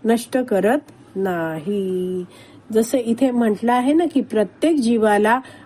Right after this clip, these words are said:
आंशिक स्वातंत्र्य असतं आणि मनुष्याने निश्चितच जाणले पाहिजे की निराकाराचा साक्षात्कार हा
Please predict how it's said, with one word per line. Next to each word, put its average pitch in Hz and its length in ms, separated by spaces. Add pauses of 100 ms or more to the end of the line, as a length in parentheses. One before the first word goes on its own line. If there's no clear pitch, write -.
आंशिक 233 500
स्वातंत्र्य 214 760 (100)
असतं 196 760 (420)
आणि 208 260 (460)
मनुष्याने 240 800
निश्चितच 208 560
जाणले 214 460
पाहिजे 202 460
की 247 160
निराकाराचा 226 840
साक्षात्कार 214 840
हा 220 220